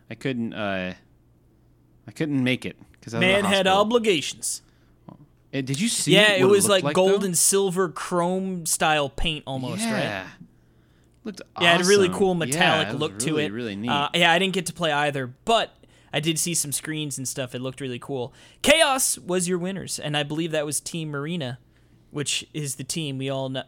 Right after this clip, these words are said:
Speaker 2: know.
Speaker 1: Nope. I think it was
Speaker 2: Really?
Speaker 1: Team Pearl.
Speaker 2: I guess.
Speaker 1: Yeah, where are you
Speaker 2: I
Speaker 1: getting
Speaker 2: don't
Speaker 1: your
Speaker 2: know.
Speaker 1: information from?
Speaker 2: I'm trying to team. All right, let's see real quick. Team Chaos,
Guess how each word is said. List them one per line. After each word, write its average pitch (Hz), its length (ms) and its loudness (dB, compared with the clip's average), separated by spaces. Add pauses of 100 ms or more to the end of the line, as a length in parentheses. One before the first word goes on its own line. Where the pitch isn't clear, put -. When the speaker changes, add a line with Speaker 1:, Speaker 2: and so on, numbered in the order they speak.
Speaker 2:
know. 151 240 -6 (360)
Speaker 1:
Nope. 110 300 -8 (380)
I - 40 -20
think 143 160 -10
it 139 60 -8
was 175 80 -2
Speaker 2:
Really? 415 160 0
Speaker 1:
Team - 120 -8
Pearl. 180 280 -8 (680)
Speaker 2:
I 269 80 2
guess. 370 460 -2 (800)
Speaker 1:
Yeah, 185 180 -4
where 117 160 -4
are 160 40 0
you 165 100 0
Speaker 2:
I - 20 0
Speaker 1:
getting - 140 2
Speaker 2:
don't 156 80 0
Speaker 1:
your 147 120 2
Speaker 2:
know. 156 60 2
Speaker 1:
information 151 460 -6
from? - 160 -8
Speaker 2:
I'm 196 80 -4
trying 226 260 0
to 170 100 -12
team. 240 400 -4
All 175 80 0
right, 131 220 -4
let's 165 160 -8
see 123 240 -8
real 135 220 -8
quick. - 320 -14
Team 208 340 -6
Chaos, 123 720 -8